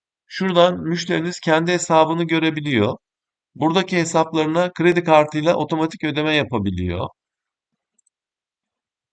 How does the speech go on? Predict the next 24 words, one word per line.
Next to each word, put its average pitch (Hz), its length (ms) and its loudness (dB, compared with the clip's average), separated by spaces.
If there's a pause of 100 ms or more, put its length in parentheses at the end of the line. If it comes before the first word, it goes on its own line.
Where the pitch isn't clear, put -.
(120)
Yine 170 260 0
buradan 165 500 0
cam 165 240 2
kete 170 280 -2
gelirse 165 420 -4
müşteriniz 120 680 -4 (100)
hem 175 240 -4
kendi 170 320 0
siparişlerinin 160 720 0
durumunu 156 380 -2
görebiliyor, 113 680 0 (640)
hem 180 220 0
de 180 80 0
buradan 165 300 2
yeni 170 280 0
sipariş 160 480 -2
girebiliyor 131 640 -2
veyahut 156 360 2
da 175 80 0
onay 160 360 2
bekleyen 156 520 0
bir 151 40 -8
siparişi 151 600 -2
varsa 160 500 2